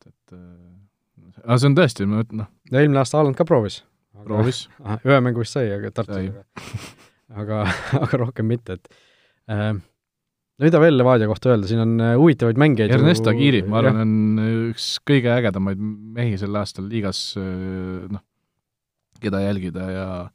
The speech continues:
Speaker 2: Ilja Antonovi tagasituleku üle on minul selles suhtes hea meel, et, äh, teda on nagu huvitav näha ja, ja vaatasin, et, äh, ta on nagu mänginud ju sellisel veidral positsioonil kuidagi seal parem kaitses ja siis
Speaker 1: Mhm.
Speaker 2: tõusnud nagu keskväljale, eks ju, et see
Speaker 1: No ta on nagu Peetson, Peetson
Speaker 2: Jah.
Speaker 1: ka. See on ju see Flo-, Levadia eelmise aasta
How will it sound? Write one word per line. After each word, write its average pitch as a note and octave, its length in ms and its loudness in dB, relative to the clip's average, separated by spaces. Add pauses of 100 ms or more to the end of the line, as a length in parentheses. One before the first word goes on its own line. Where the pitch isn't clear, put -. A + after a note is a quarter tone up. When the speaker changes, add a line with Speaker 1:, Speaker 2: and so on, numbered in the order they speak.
(320)
Speaker 2:
Ilja C3+ 220 2
Antonovi A#2+ 480 2
tagasituleku A2 640 -2
üle G#2+ 100 0
on A2 80 0
minul B2+ 260 4 (460)
selles A2+ 240 0
suhtes - 220 -6
hea G#2+ 100 2
meel, G#2 240 -2
et, - 160 -20
äh, G2+ 160 -4
teda A2 220 0
on A2 80 0
nagu A2 100 0
huvitav A#2 240 0
näha C3 280 2
ja, F#2+ 80 -4 (420)
ja A2 140 -6
vaatasin, G#2+ 260 -4
et, - 160 -10
äh, A2 160 -2
ta B2 80 -2
on A#2 80 2
nagu A#2 240 2
mänginud A#2 480 2
ju A2+ 140 0 (180)
sellisel B2+ 560 -2
veidral C#3+ 300 2
positsioonil A#2 420 2
kuidagi G#2+ 240 -4
seal A2+ 160 -4
parem B2+ 220 2
kaitses B2+ 340 0
ja G#2 140 -6
siis G2+ 160 -10
Speaker 1:
Mhm. A2+ 80 -6
Speaker 2:
tõusnud G#2+ 240 -2
nagu G#2+ 160 -4
keskväljale, F#2+ 480 -6
eks - 100 -20
ju, F#2+ 80 -12
et - 160 -20
see G2 220 -8
Speaker 1:
No B2+ 80 -2
ta D#3 80 2
on E3 80 2
nagu D#3 100 4
Peetson, C#3 380 -2 (260)
Peetson C3+ 320 -2
Speaker 2:
Jah. A#2+ 80 -4
Speaker 1:
ka. - 300 -20 (340)
See A#2+ 140 -8
on A#2+ 40 0
ju A#2 60 0
see A2+ 160 -4
Flo-, A#2+ 320 0
Levadia A#2+ 480 0
eelmise A2 240 0
aasta G#2+ 300 -8